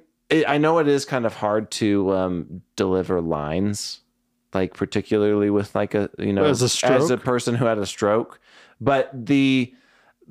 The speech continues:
Speaker 1: it didn't, it, I didn't, I didn't connect with it. Like, whenever, when, like, some of it felt v-,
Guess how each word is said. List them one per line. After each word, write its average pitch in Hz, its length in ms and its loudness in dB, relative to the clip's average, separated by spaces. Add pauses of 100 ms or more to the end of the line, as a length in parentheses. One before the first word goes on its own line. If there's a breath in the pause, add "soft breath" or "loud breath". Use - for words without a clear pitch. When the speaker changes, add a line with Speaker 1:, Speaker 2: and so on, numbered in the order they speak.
(200)
Speaker 1:
it 147 160 2
didn't, 151 340 0 (720)
it, 101 200 0
I 107 140 2
didn't, 143 360 2 (480)
I 127 120 2
didn't 143 240 0
connect 117 420 -2
with 73 180 -8
it. - 160 -2
Like, 107 200 0
whenever, 131 480 2
when, 117 440 -2 (120)
like, 127 200 0
some 156 280 0
of 143 100 2
it 135 160 2
felt 147 280 0
v-, 117 160 -8